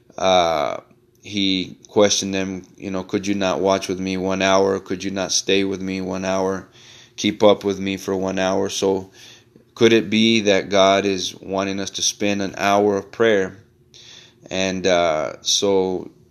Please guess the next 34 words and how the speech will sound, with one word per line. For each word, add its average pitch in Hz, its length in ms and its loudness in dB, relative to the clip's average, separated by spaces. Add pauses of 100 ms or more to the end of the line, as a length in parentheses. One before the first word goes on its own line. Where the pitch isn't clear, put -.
(600)
that 107 280 4
could 104 140 -6
be 98 160 0
a 92 60 -2
goal. 95 500 -4 (480)
Set 104 340 2
your 107 80 0
time, 95 540 -2
set 104 320 -2
your 95 100 0
hour 95 360 2
of 95 120 -14
prayer, 92 480 0 (1120)
and, 95 340 -4
uh, 87 340 -4 (640)
make 98 220 -4
that 95 160 4
a 95 60 2
time 95 300 -2
of 92 100 -8
devotion. 92 800 -4 (400)
You 107 140 -4
can 110 140 0
even 101 260 0
go 101 260 -2 (320)
further 104 340 4
to 104 160 -4
the 98 140 -4
point 98 360 -4
of 92 260 -8 (500)
what 107 240 8
are 107 100 8
gonna 104 240 0
be, 101 380 -4